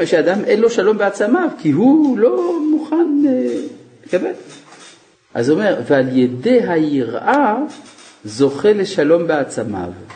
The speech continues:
כמו שכתוב בזוהר, לא על ידי שיהיה לו כסף וזהב, אלא על ידי היראה. כמו שכתוב בזוהר, "באתרא דאית דחילה", מקום שיש יראה, "תמן תשתכח שלמטה", שם נמצא השלום. כמו שכתוב, "כי אין מחסור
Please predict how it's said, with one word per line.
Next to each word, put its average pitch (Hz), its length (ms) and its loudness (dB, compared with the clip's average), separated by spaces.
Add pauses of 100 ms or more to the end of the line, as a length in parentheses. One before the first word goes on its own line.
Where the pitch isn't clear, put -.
כמו 170 260 0
שכתוב - 480 0
בזוהר, 104 420 0
לא 185 120 2
על 226 100 2
ידי 127 280 2
שיהיה 123 220 -2
לו 117 180 0
כסף 123 360 -2
וזהב, 98 380 -2
אלא 135 140 0
על 131 120 2
ידי 139 180 2
היראה. 151 440 2 (640)
כמו 151 220 2
שכתוב 160 340 -2
בזוהר, 131 400 2
"באתרא 143 760 0
דאית 127 420 -2 (120)
דחילה", 185 760 0
מקום 135 260 -2
שיש 131 360 0
יראה, 160 360 0 (120)
"תמן 208 600 2
תשתכח 226 680 -2
שלמטה", 160 680 0 (580)
שם 214 240 0
נמצא 165 340 0
השלום. 123 540 0 (520)
כמו 160 200 2
שכתוב, 190 560 -2
"כי 160 120 2
אין 170 120 4
מחסור 254 840 0